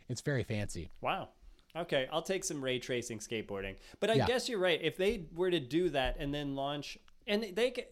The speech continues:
Speaker 2: this is the thing about a skateboarding game, and this is the problem that I think Neversoft got into with Tony Hawk's Pro Skater, is they just were like, "Wow, we can make great games and people will just want them annually or whatever."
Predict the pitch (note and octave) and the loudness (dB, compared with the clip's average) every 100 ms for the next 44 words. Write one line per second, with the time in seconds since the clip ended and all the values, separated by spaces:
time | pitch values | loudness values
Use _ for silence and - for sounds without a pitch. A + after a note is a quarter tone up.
0 | - - A#3+ A#3 G#3 G3+ F#3+ G3+ E3 C#3 | -12 -4 -2 -2 -4 -4 -4 -2 -2 -2
1 | - - D#3 E3 D3 C#3+ C3+ C3+ B2 A#2 | -2 0 0 0 -2 -2 -2 -2 -2 -4
2 | C3+ C#3+ D3 C#3 A#2+ C3+ - C#3+ C#3 C3+ | -4 -4 -4 -6 -8 -12 -6 -2 0 0
3 | B2+ A#2+ A2 - - - C3+ C3+ B2 B2+ | -2 -2 -4 -8 -18 -12 -4 -2 -2 -2
4 | B2 B2 A2+ - A2+ A2 G#2+ A#2 G#2+ G#2 | -4 -4 -4 -4 -4 -4 -4 -6 -4 -6
5 | G#2 - - - - C3 A2+ - A#2 A2 | -8 -20 -20 -12 -4 -2 -2 -2 -6 -6
6 | F#3+ D#3 C3 D3+ B2 C#3+ C#3 A2 D3 D#3 | -4 -4 -2 -2 -2 -2 -2 -2 -2 -2
7 | D#3 C3+ C3 A2 D3+ D#3 A#2 C3 C3+ B2+ | -4 -2 0 0 0 2 2 -2 -4 -4
8 | B2 B2+ B2 - _ A#2+ A#2+ B2+ A#2+ A2+ | -2 -2 -4 -16 _ -2 0 0 -4 -2
9 | A#2 C3+ C#3+ C3 A2+ B2 A2+ A2+ A2+ G#2+ | -2 -6 -8 -8 -6 -6 -6 -4 -4 -4
10 | A2+ - _ A#2+ A2+ A2 B2+ A#2+ A#2+ G#2+ | -8 -12 _ -6 -4 -4 -6 -6 -4 -4
11 | A2+ A2+ A2+ A2 A2+ A#2+ | -4 -4 -4 -4 -4 -6